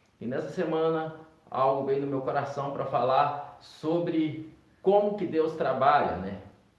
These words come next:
No mundo onde nós calculamos tudo, aonde nós fazemos os nossos cálculos, e não é errado, porque eu quero que você entenda uma coisa.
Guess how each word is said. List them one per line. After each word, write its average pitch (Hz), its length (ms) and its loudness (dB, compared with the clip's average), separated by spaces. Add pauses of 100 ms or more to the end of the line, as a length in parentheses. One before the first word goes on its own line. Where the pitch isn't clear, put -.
(800)
No 110 100 -8
mundo 160 360 -2
onde 156 280 2
nós 151 280 -2
calculamos 156 640 0 (220)
tudo, 135 440 -6 (840)
aonde 170 880 -2 (160)
nós 147 480 -2 (880)
fazemos 170 640 2 (180)
os 131 140 -8
nossos - 400 -2
cálculos, 160 640 4
e 202 40 0
não 233 140 2
é 247 60 6
errado, 170 400 4
porque 143 140 -2
eu 143 80 -2
quero 180 160 0
que 170 60 -4
você 170 180 -6
entenda 156 340 -4
uma 165 200 -4
coisa. - 520 -4